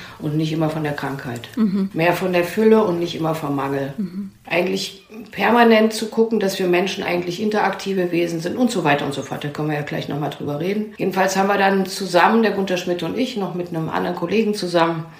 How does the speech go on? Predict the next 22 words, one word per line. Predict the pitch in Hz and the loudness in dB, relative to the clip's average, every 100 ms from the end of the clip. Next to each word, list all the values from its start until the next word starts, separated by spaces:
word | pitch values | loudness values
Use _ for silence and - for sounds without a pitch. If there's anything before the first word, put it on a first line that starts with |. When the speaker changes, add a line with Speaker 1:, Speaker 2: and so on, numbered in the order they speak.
| - - | -14 -4
Speaker 1:
die | 151 | 0
sogenannte | 151 151 151 147 143 | 2 2 2 0 -2
Systelus-Klinik | 139 - 208 254 254 - 240 247 247 - | -4 2 4 4 2 2 4 4 2 -6
zweitausendsieben | - 160 160 156 151 160 226 240 | -2 0 2 0 0 2 4 6
gegründet | 220 220 214 226 233 233 - - _ _ _ _ _ _ _ - | 4 4 4 4 4 -2 -6 -14 _ _ _ _ _ _ _ -6
und | 160 165 - - - 156 | -6 -6 -10 -14 -14 -6
haben | 175 | -2
da | 170 165 | 2 2
versucht, | 170 151 147 180 226 226 | 0 -2 -2 0 2 0
von | - 165 160 - | -4 -6 -4 0
Anfang | 196 226 233 185 | 2 4 2 2
an, | 180 185 | 0 0
auch | 165 165 | 0 0
als | 170 170 | -2 -2
es | 180 | -6
noch | 175 151 - | -4 -4 2
gar | 151 | 4
nicht | 190 202 | 4 2
so | 190 | 0
das | 175 165 | -2 -2
Thema | - 175 180 160 | -2 0 2 4
war, | 156 156 156 - | 4 4 0 -6